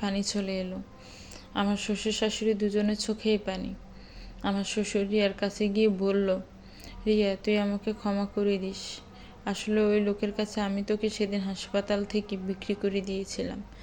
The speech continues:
আমি জানতাম না সে এতটা খারাপ। যেদিন তোর আর অনামিকার জন্ম হয়,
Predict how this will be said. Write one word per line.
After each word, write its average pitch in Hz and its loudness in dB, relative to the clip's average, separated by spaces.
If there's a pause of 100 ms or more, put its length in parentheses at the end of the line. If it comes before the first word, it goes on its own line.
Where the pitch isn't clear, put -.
(360)
আমি 214 4
জানতাম 208 2
না 202 2
সে - -2
এতটা 196 0
খারাপ। 180 -4 (800)
যেদিন 226 8
তোর 233 4 (400)
আর 220 4
অনামিকার 214 2
জন্ম 202 2
হয়, 240 2